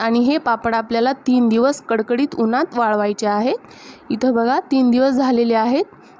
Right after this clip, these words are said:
माझे पापड हे उ-, शाबूचे वाळलेले आहेत. वाळून झाल्यानंतर बघा, आता इथं मी, बघा, तुम्हाला दाखवते, किती मस्त झालेले आहेत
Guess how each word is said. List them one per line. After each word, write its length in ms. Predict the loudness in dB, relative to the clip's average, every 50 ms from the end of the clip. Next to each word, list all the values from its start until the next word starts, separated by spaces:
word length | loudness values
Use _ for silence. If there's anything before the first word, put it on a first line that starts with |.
| -8 -2
माझे 240 | 0 0 2 2 0
पापड 340 | 0 0 -2 -2 -2 -2 0
हे 160 | 0 2 2
उ-, 400 | 2 2 2 2 2 2 2 0
शाबूचे 580 | 0 0 -2 -2 -2 -4 -6 -6 -4 -4 -4 -4 -4 -6 -12 -20 -20 -20 -16 -8 -4
वाळलेले 500 | -2 -2 0 0 0 -2 -2 0 0 0
आहेत. 360 | 0 0 -2 -2 -2 -2 -4 -6 -10 -18 -20 -20 -20 -12 -6
वाळून 400 | -2 -2 0 2 2 2 4 2
झाल्यानंतर 680 | 2 2 0 0 0 0 0 0 0 0 -2 -2 -2
बघा, 340 | -2 -2 -2 -2 -2 -4 -4 -6 -8 -6
आता 340 | -6 -6 -4 -2 -2 -2 -2 -4 -8 -14 -20 -20 -20 -20 -20 -20 -12 -8 -6
इथं 320 | -6 -4 -2 0 0 0 -2 -4 -8 _ -20 -20 -20 -20 -20 -20 -20 -10 -4
मी, 240 | -2 0 0 2 0 0 -4 -8 -20 -20 -20 -20 -20 -16 -8 -4
बघा, 180 | -2 0 0 0
तुम्हाला 360 | 0 0 0 0 0 0 0
दाखवते, 580 | 0 -2 -2 -2 -2 -2 -2 -2 -2 -4 -4 -4 -8 -14 -20 -20 -20 -20 -20 -20 -12 -10
किती 180 | -6 -4 -2 0
मस्त 440 | 0 0 0 0 -2 -4 -6 -4 -2
झालेले 420 | -2 0 0 0 0 0 0 0
आहेत 220 | 0 0 0 -2